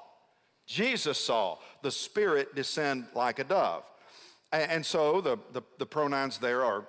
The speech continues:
are singular pronouns, which seems to imply, of course, that only Jesus could see this spiritual anointing that was taking place in his life.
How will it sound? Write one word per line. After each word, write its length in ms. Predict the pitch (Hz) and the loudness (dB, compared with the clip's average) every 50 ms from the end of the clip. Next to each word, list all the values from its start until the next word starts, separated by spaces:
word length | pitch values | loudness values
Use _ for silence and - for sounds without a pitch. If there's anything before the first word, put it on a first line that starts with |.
| - - | -10 -8
are 80 | 127 123 | -8 -6
singular 480 | - - 202 208 196 170 131 123 120 | -4 -2 -2 -2 -2 -2 -2 -2 -2
pronouns, 680 | 117 - 190 190 180 143 110 95 76 73 76 - - - _ _ _ - - _ _ - | -2 0 0 0 0 0 -2 -4 -4 -8 -12 -16 -20 -20 _ _ _ -20 -20 _ _ -6
which 180 | 135 127 - | -4 -4 -2
seems 280 | - 151 151 143 139 - | 0 0 0 0 0 -2
to 100 | 143 123 | -2 -2
imply, 440 | 113 107 - 160 180 202 196 160 123 | -2 -2 -2 0 2 2 4 4 2
of 180 | 110 - - | 0 0 -2
course, 360 | - 131 123 123 143 170 - - - - - - - _ - | -2 0 0 0 0 0 -4 -8 -14 -20 -20 -20 -20 _ -4
that 200 | 127 127 127 - - - - - | -2 -2 -2 -4 -6 -20 -10 -4
only 320 | - 151 156 156 143 135 127 | -2 0 0 0 0 0 -2
Jesus 600 | 123 - 160 160 156 - - - 120 - - - | -2 -2 -4 -2 -2 -2 -4 -4 -4 -6 -8 -10
could 260 | - - - 143 - | -10 -8 -10 -8 -6
see 840 | - - - - - - 240 226 196 156 135 127 127 147 175 185 - - - - - - - _ _ - | -4 -4 -2 -2 0 0 2 2 2 2 0 0 -2 -4 -6 -8 -12 -16 -20 -20 -20 -20 -20 _ _ -8
this 140 | 135 127 | -6 -4
spiritual 880 | - - - - - - 196 202 196 175 165 - - 190 170 147 135 123 | -4 -4 -6 -6 -6 -2 0 2 2 2 0 0 0 0 2 2 2 2
anointing 720 | 120 127 147 175 208 202 165 147 - - 127 101 98 113 - - _ _ _ _ _ _ _ _ - | 0 0 0 2 2 2 0 -2 -2 -4 -4 -4 -4 -8 -12 -18 _ _ _ _ _ _ _ _ -2
that 200 | 139 143 147 135 | 0 0 2 2
was 160 | 135 127 - | 0 -2 -2
taking 380 | - 170 151 139 - 135 120 110 | 0 0 0 0 0 -4 -6 -4
place 440 | - 151 139 131 127 117 - - - - | -2 0 2 2 0 -2 -4 -6 -4 -2
in 140 | 139 139 | -2 -2
his 160 | 127 117 107 117 | -2 -2 -2 0
life. 560 | 135 160 175 139 113 117 131 147 - - | 0 2 4 4 4 2 0 -2 -6 -14